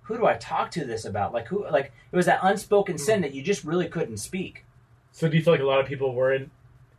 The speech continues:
Speaker 2: a lot, lot of virgins ended up still doing a lot of lusting and
Speaker 1: Yeah,
Speaker 2: not
Speaker 1: like, I
Speaker 2: dealing with the heart of kind of the
Speaker 1: Yeah, like,
Speaker 2: issue?
Speaker 1: I, I think, I, I mean, I, I always used to say that you could, you could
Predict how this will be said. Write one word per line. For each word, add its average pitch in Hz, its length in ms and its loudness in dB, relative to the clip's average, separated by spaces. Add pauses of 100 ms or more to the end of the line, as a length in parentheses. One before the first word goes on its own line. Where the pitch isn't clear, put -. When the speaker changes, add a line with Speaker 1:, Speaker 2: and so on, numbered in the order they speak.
(440)
Speaker 2:
a 165 40 -4
lot, 147 180 2
lot 143 160 4
of 123 140 0
virgins 139 580 2
ended 131 180 -2
up 127 160 -2
still 131 320 0
doing 127 240 -6
a 127 40 -4
lot 120 140 -2
of 113 60 -8
lusting 143 460 -4
and 123 320 -8 (380)
Speaker 1:
Yeah, 214 360 6
Speaker 2:
not 160 40 4
Speaker 1:
like, 170 340 4
I - 20 0
Speaker 2:
dealing 160 200 6
with 151 80 0
the 139 100 2
heart 147 240 4
of 147 120 -4
kind 160 140 2
of 147 80 -2
the 147 240 2
Speaker 1:
Yeah, 214 340 4
like, 170 200 2
Speaker 2:
issue? 208 160 4
Speaker 1:
I, 196 100 6
I 202 40 6
think, 196 340 -4
I, 185 280 0
I - 40 -8
mean, 180 260 2
I, 175 340 4
I - 20 8
always 196 280 6
used 151 120 -12
to 147 80 -12
say 165 280 0
that 131 120 -2
you 131 120 -12
could, 139 180 -4 (280)
you 170 120 -6
could - 220 -4